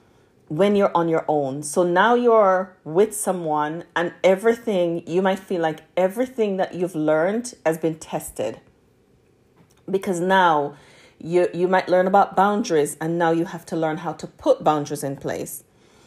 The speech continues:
You might learn about, um, conflict, and now you're having to apply the skills of managing conflict. You might learn about communication,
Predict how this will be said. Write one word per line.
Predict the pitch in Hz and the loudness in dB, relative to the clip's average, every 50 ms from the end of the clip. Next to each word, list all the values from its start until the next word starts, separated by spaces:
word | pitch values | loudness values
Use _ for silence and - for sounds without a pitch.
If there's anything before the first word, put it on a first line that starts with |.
| _ _ _ _ _ _ | _ _ _ _ _ _
You | - 175 185 | -6 -4 0
might | 190 190 190 185 - | 2 2 0 0 0
learn | 165 170 180 180 180 180 185 180 180 - | 0 2 4 4 4 4 2 0 0 -2
about, | 175 170 170 180 170 165 165 165 165 165 160 165 170 - - - - - _ _ | -4 0 2 2 2 4 4 2 2 2 0 0 -2 -4 -8 -14 -16 -16 _ _
um, | 165 165 160 160 160 160 160 160 156 160 160 156 156 156 156 - _ _ _ _ _ _ _ | -4 0 2 2 4 4 4 4 2 2 0 -4 -6 -8 -10 -14 _ _ _ _ _ _ _
conflict, | - - 220 226 254 262 - - 165 147 - - - - - _ _ _ _ _ _ _ - 170 - | -4 0 0 0 0 -2 -2 -2 0 0 -2 -4 -8 -18 -18 _ _ _ _ _ _ _ -10 -6 -2
and | - 185 185 180 175 | -2 0 0 0 2
now | 180 175 175 | 2 2 2
you're | 175 180 190 | 2 0 -2
having | - 196 175 170 165 170 170 | -2 -6 -6 -4 -4 -4 -6
to | - - - 190 170 170 170 - _ _ _ - | -8 -8 -6 -4 -4 -4 -6 -10 _ _ _ -6
apply | 180 180 - - - 208 196 190 196 214 220 214 196 175 | -4 -4 -6 -10 -4 -2 0 0 2 2 2 2 0 0
the | 156 165 | -2 -4
skills | 160 - - - - 226 226 214 185 160 151 | -6 -6 -8 -2 0 2 4 4 2 0 -2
of | 147 - - | -6 -6 -6
managing | 147 143 147 147 143 147 131 131 131 | -6 -6 -4 -4 -6 -6 -6 -8 -8
conflict. | - 151 131 151 - - 135 113 - - - - _ _ _ _ _ | -10 -12 -12 -12 -14 -14 -14 -14 -14 -14 -20 -20 _ _ _ _ _
You | - 175 170 | -6 -4 0
might | 180 180 180 - | 2 2 2 2
learn | 180 185 180 180 175 | 4 4 4 4 4
about | 170 165 165 165 - | 2 2 2 0 0
communication, | - 185 170 160 156 156 151 - - 220 240 254 254 - - 151 143 143 165 - | -4 -6 -4 -4 -4 -4 -6 -2 0 0 0 0 -2 -4 -4 -4 -4 -6 -8 -14